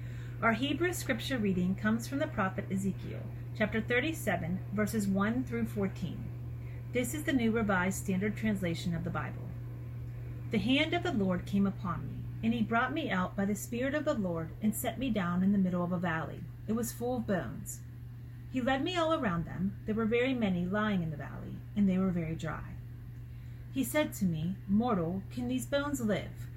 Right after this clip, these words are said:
I answered, "O Lord God, you know." Then he said to me, "Prophesy to these bones, and say to them, 'O dry bones, hear the word of the Lord. Thus says the Lord God to these bones,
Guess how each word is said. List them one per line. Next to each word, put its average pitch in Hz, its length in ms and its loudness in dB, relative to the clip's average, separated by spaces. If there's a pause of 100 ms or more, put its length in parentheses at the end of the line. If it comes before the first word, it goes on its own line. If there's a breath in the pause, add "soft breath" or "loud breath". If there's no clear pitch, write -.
(680)
I 190 80 4
answered, 196 460 4 (120)
"O 220 80 2
Lord 233 380 4
God, 170 400 2 (280)
you 202 240 6
know." 196 320 2 (1000)
Then 226 100 6
he 233 140 2
said 247 320 2
to 208 100 0
me, 175 320 2 (800)
"Prophesy 262 580 0
to - 140 -10
these 160 180 -6
bones, - 520 -10 (120)
and 220 140 4
say 277 260 0
to 220 140 -2
them, - 320 -6 (580)
'O 233 200 6
dry 240 260 2
bones, 180 560 0 (160)
hear 262 280 0
the 226 120 0
word 220 240 4
of 208 100 2
the 214 80 2
Lord. 175 380 0 (880)
Thus 233 240 2
says 294 240 -2
the 302 100 -2
Lord 220 300 2
God 165 340 0
to - 80 -4
these 185 220 2
bones, - 560 -6